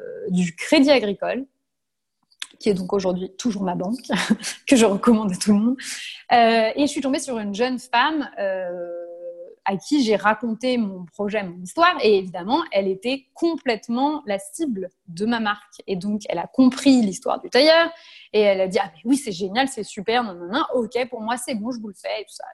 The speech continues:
Et, euh, ça a été bouclé. En... Elle me l'a donné en trésor, en plus. Enfin, bref, ça a été très, très vite fait. Et, euh, et, euh, et c'est, c'est des, franchement, c'est une ban-, c'est très important, ça, pour vous,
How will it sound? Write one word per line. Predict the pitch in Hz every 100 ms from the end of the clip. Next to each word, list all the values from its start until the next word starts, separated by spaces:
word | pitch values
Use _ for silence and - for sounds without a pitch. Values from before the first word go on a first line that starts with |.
| -
Et, | 190
euh, | 190
ça | 185
a |
été | 180 214
bouclé. | 190 175 - 269
En... | 208 175 175
Elle | 214
me | 214
l'a | 208
donné | 196 220
en | 220
trésor, | 190 - 247 247 294
en | 202
plus. | - 294 -
Enfin, | - -
bref, | - - _ - - - _
ça | 226
a |
été | 185 202 214 208
très, | - - 254
très | - 226
vite | 202 220 -
fait. | 220 233 254 190
Et, | 175 175
euh, | 175 - - - - 190
et, | 190 190 180
euh, | 175 175 175 180 180 185 - _ 202
et |
c'est, | 190 214 180
c'est | - 202
des, | 175 202 - -
franchement, | - 214 277
c'est | 277
une | 202 190
ban-, | 220 -
c'est | 220
très | - - 285
important, | 269 233 - 254
ça, | 254 202
pour | 202 185
vous, | 202 254